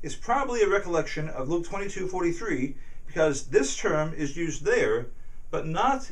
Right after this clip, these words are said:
in the parallel passages. For the testimony of Amphilochius of Iconium, who lived from about three forty to four hundred, we rely on a collection of extracts in the medieval manuscript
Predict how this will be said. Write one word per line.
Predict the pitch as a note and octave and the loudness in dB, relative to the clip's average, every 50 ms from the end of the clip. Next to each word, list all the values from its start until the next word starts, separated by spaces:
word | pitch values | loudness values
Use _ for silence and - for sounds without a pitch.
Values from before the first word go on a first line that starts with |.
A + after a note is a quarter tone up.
| - - - | -8 -8 -6
in | F#3+ G3+ | -4 -4
the | G3+ G3 | -2 -2
parallel | - - A#3 A#3 A#3 G#3+ F#3+ E3+ E3 E3 | -2 -2 -2 0 0 0 0 0 0 0
passages. | - F3 F3 E3 - C#3 F#2 F2 E2+ E2 - - - - - - - - - - - - - - - - - - - - - - - - - - - - - - - - - - - | -2 -2 -4 -4 -4 -4 -4 -6 -6 -6 -6 -6 -6 -6 -6 -6 -6 -6 -6 -6 -6 -6 -6 -6 -6 -6 -6 -6 -6 -6 -6 -6 -6 -6 -6 -6 -6 -6 -6 -6 -6 -6 -6 -6 -6
For | - - F#3 | -6 -6 -6
the | F#3 G#3 | -6 -2
testimony | - B3+ C4 B3+ - A3 A3 A#3 A#3 A#3 A3 | 2 2 2 2 2 0 0 0 0 0 0
of | - F3+ D#3 C#3 C3 - | 2 2 2 2 2 -2
Amphilochius | E3+ G3 G#3 G#3 G3+ G3 G3+ A#3 A#3+ - A#3 A#3 - - - | -4 -4 -4 0 2 4 4 4 4 2 0 0 0 0 -2
of | - F3 F3 | -2 -2 0
Iconium, | - - - B3+ C4+ - D3 C3 A2+ A#2 C#3+ D3 - - - - - - - | 0 0 2 2 0 0 0 -2 -2 -2 -4 -4 -4 -6 -6 -6 -6 -6 -4
who | E3 D#3 | -2 0
lived | D#3 F3 G3+ G#3+ G#3 | 4 6 6 6 4
from | - F3+ F3 | 2 -2 0
about | F#3 F#3 F3+ F#3 | 2 2 2 2
three | - - A3 A3+ | 0 -4 -4 -4
forty | G#3+ - G#3 G3+ G#3 G#3 G#3+ G#3+ - | 0 4 6 6 6 6 2 -2 -4
to | - F3 E3+ | -4 -4 -2
four | - G#3+ G#3+ G3+ | 2 2 4 4
hundred, | G3+ G3 E3+ B2 A2 A2 C3+ C#3 - - - - - - - - - - - - - - | 4 2 2 0 -4 -4 -6 -6 -6 -6 -6 -6 -6 -6 -6 -6 -6 -6 -6 -6 -6 -4
we | F3+ F3 | -4 -4
rely | F#3 F#3 F#3 F#3 G#3 A#3 A#3+ | -2 0 2 2 4 4 2
on | A3+ | 2
a | G#3 G3 | 0 -2
collection | - F3+ F#3 G3+ G#3 G3+ - G3+ | 0 2 2 2 2 2 0 -2
of | F3 - | 0 0
extracts | - A#3 B3 - - - D#3+ D3+ D#3 D#3+ - - | 0 0 0 -2 -2 2 4 4 4 4 2 -2
in | - D#3+ | -4 -4
the | D#3 | -2
medieval | E3 G#3 A3+ A3+ A3 A3 G#3 | -2 -2 -2 0 0 0 2
manuscript | G3 F#3 F#3 F#3 F3+ - - F3 F3 F3 E3+ - | 2 0 -2 -4 -4 -4 -2 -2 -2 -2 -4 -6